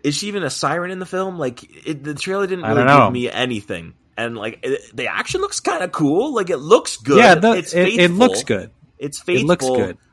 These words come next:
Speaker 1: I just don't think there's any way this translates well at all. And it doesn't, it didn't
Speaker 2: Oh.
Speaker 1: qualm my fears that the film is gonna be pretty bad.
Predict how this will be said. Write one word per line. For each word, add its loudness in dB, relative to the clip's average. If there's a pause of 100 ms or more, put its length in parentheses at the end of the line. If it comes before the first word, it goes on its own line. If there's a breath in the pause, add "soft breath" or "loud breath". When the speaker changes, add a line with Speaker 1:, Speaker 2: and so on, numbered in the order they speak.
Speaker 1:
I 0
just -8
don't 2
think -6
there's -4
any 0
way 0
this -6
translates -6
well -4
at -4
all. -4
And -8
it -14
doesn't, -2 (180)
it -4
didn't -4
Speaker 2:
Oh. -12
Speaker 1:
qualm -4
my -4
fears -8
that -8
the -6
film -8
is -8
gonna -10
be -8 (120)
pretty -6
bad. -10